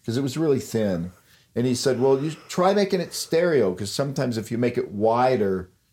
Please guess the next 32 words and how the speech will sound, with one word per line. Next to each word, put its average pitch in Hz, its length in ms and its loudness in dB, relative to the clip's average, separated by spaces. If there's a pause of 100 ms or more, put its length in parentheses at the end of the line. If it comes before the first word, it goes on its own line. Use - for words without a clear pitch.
it 95 180 -6
gets - 380 -2
the, - 360 -8
the, 104 360 -2
and 98 200 -4
how 135 300 0
do 160 140 0
I 151 100 2
do 165 240 2
it?" 92 220 2
And 107 440 -2
blah, 131 200 2
blah, 147 100 4
blah. 143 380 2 (280)
So 156 220 0
he 151 100 2
said, 147 240 2
"You 185 80 4
know 202 120 4
what? 180 240 6
Where 190 260 4
are 185 60 4
you 165 120 0
guys? 131 640 0 (300)
I'll 160 160 4
come 147 180 -4
down 127 140 2
and 113 100 -2
help 107 220 -4
you 101 40 -2
do 92 260 -2
it." - 180 -8